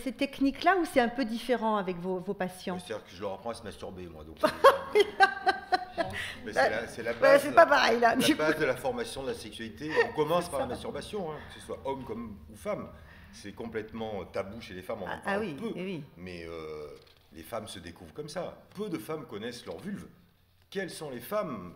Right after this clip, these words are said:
Speaker 2: je pose pas la question, ça se fait pas, mais qui ont pris une glace et qui ont regardé leur vulve ? Quelles ? Posez-vous la question et interrogez vos copines, vous verrez.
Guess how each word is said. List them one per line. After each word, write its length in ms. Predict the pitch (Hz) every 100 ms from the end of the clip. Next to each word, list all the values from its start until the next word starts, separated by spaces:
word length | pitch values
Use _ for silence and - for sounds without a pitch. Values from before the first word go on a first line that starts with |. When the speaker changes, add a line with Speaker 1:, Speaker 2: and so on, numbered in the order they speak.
| 76
Speaker 2:
je 80 | 101
pose 280 | 90 104 92
pas 100 | 92
la 60 |
question, 280 | 85 95 160
ça 120 | -
se 100 | 90
fait 80 | -
pas, 180 | 92 190
mais 120 | 160 139 269 - 392
qui 60 | 151
ont 60 | -
pris 120 | 165
une 100 | 156
glace 380 | 180 220 - - -
et 80 | 135
qui 120 | 135
ont 60 | 156
regardé 380 | 165 170 151 160
leur 120 | 143
vulve ? 200 | 123 113 101 - - - - - - -
Quelles ? 220 | 208 190 - - - - - - - - -
Posez-vous 300 | 220 226 226
la 120 | 220 180
question 420 | 156 - 135 127 107
et 460 | 110 107 107 101
interrogez 380 | 98 127 165 170
vos 100 | 160
copines, 300 | 139 131 120
vous 100 | 110
verrez. 240 | 95 87